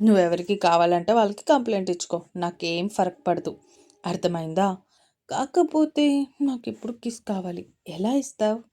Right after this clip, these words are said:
అడిగాడు అక్షయ్. "ఇప్పుడు కాల్ కట్ చేయకపోతే కిస్ కాదు,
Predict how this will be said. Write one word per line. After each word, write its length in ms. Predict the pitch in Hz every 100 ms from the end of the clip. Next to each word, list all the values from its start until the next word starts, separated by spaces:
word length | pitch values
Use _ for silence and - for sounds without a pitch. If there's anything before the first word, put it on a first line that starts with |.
| _ _ _ _ -
అడిగాడు 600 | 370 330 240 170 175 214
అక్షయ్. 580 | 269 262 - - 285 285 - _ _ _ _ _ -
"ఇప్పుడు 300 | - - 202 -
కాల్ 280 | 196 196 285 -
కట్ 280 | 247 - 247
చేయకపోతే 480 | 233 220 220 220
కిస్ 320 | 349 - 277 -
కాదు, 360 | 269 208 -